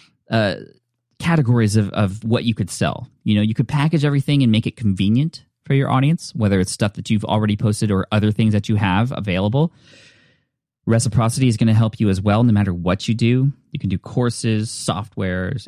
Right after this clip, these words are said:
apps, memberships, things like that. And then access, maybe one-to-one access or one-to-many or controlled short periods of access like that app I was talking about.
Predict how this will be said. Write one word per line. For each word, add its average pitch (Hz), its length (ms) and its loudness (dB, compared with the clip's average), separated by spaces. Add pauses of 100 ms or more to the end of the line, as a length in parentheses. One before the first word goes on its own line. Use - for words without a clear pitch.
apps, - 640 -4
memberships, 98 720 -2 (100)
things 95 180 -6
like - 180 -10
that. 104 280 -2 (500)
And 127 140 0
then 156 300 2 (200)
access, - 600 -6 (400)
maybe 104 240 0
one-to-one 104 480 2
access 123 520 0
or 104 60 -4
one-to-many 104 760 2 (400)
or 95 680 2
controlled 120 640 0
short 156 420 -2
periods 90 360 0
of 92 60 -2
access 90 400 -2
like 95 120 -4
that 87 160 -2
app 95 220 -2
I 78 80 0
was 82 140 -4
talking - 380 -6
about. - 300 -8